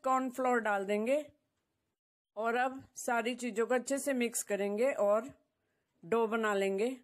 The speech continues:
कॉर्नफ्लोर कम या ज़्यादा डल सकता है, ये आलूओं के मॉइस्चर पर डिपेंड है। एक चम्मच कॉर्नफ्लोर और डाल दिया है इसमें।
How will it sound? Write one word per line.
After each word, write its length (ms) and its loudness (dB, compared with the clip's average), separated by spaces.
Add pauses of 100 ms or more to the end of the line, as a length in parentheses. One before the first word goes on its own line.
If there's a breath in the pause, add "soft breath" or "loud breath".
(1080)
कॉर्नफ्लोर 640 2
कम 180 2
या 140 4
ज़्यादा 340 2
डल 220 2
सकता 320 -4
है, 100 2
ये 120 2
आलूओं 400 0
के 180 0
मॉइस्चर 500 0
पर 200 -2
डिपेंड 460 -2
है। 100 -2 (880)
एक 240 -4
चम्मच 340 2
कॉर्नफ्लोर 640 2
और 140 4
डाल 280 0
दिया 200 2
है 80 6
इसमें। 380 -4